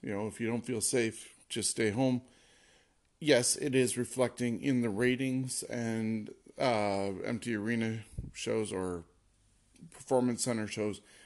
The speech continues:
are, uh, suffering for it. But I think if they hold him off, and they've even stopped showing him in certain videos or talking about him, and people are up in arms about it.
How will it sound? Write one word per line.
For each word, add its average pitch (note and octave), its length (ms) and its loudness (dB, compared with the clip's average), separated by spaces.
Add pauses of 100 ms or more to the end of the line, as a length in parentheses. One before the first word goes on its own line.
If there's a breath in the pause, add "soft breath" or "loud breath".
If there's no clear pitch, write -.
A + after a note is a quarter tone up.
(120)
are, G#2+ 260 0 (160)
uh, A#2+ 220 2
suffering C#3+ 500 2
for C#3 360 2
it. - 100 -4 (520 soft breath)
But C#3+ 720 6
I C3 220 2
think C3+ 340 0
if C3+ 140 0
they A2+ 260 2
hold C#3 300 2
him B2 160 2
off, A#2+ 340 0
and A#2 180 -2
they've A#2+ 180 -2
even C3 260 -2
stopped A2 340 -2 (240)
showing A2 380 -2
him G#2 200 -2
in G2 180 -2
certain - 340 -4
videos G2+ 420 -4
or - 40 -16
talking A#2 360 -4
about G2+ 240 -2
him, G#2 140 -2
and F#2+ 100 -6
people - 240 -8
are A2 160 2
up A2 160 -4
in G#2+ 80 -6
arms F#2+ 220 -6
about G2 240 -4
it. G2 100 -6